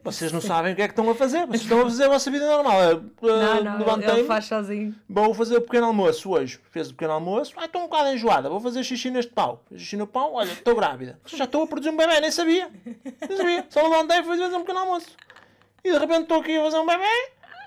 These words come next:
Speaker 1: Olha, eu vou começar, ora bem, agora a seguir. E depois são todos iguais. Não é que os bebés sejam iguais, mas o processo é tudo igual.
Speaker 2: Sim.
Speaker 1: Tipo, mil mulheres grávidas, todas elas primeiro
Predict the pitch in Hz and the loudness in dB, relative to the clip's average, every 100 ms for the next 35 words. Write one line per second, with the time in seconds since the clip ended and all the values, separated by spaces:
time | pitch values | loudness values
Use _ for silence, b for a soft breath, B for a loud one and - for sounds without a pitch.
0 | - - 294 320 240 247 330 311 285 339 | -10 0 4 6 6 6 4 -2 -2 0
1 | 339 302 269 220 254 277 269 269 269 285 | 0 0 0 -2 0 0 2 0 -2 -6
2 | 302 320 330 339 - - 220 277 277 302 | -2 -2 -2 -4 -10 -10 -6 -4 -2 -4
3 | 277 311 294 294 285 247 185 185 180 190 | -4 -2 0 0 -4 -10 -12 -6 -2 -2
4 | 180 175 165 185 202 175 170 165 156 160 | -4 -8 -6 -6 -6 -8 -6 -4 -4 -8
5 | 180 240 240 247 254 226 269 240 247 175 | -4 -2 -2 -4 -6 -4 -4 -4 -8 -10
6 | - 147 170 262 285 262 254 214 190 185 | -12 -12 -6 -2 -2 0 0 0 0 -2
7 | 180 220 240 - 240 240 196 165 - 208 | -2 -6 -8 -4 0 2 2 0 -6 -2
8 | 240 226 190 156 | 2 2 0 -6